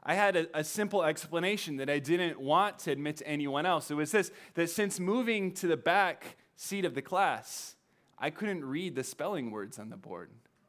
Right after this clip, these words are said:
They were fuzzy, and I didn't want to raise my hand as a ten-year-old and say, "I can't read that. I thought something was wrong with me." So I was simply asking my friends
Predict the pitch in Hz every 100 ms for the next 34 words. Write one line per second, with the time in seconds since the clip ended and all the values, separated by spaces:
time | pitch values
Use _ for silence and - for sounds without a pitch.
0 | _ _ _ _ _ 139 165 180 175 190
1 | 202 202 170 139 151 185 254 220 202 202
2 | 180 185 214 170 165 143 104 185 240 151
3 | 135 139 - 202 214 156 143 - 143 131
4 | 175 - 202 170 127 117 190 240 170 143
5 | 165 185 165 147 160 165 165 156 131 147
6 | 220 214 165 147 156 - - 220 214 202
7 | 220 208 208 202 175 208 196 214 185 165
8 | 151 - 226 190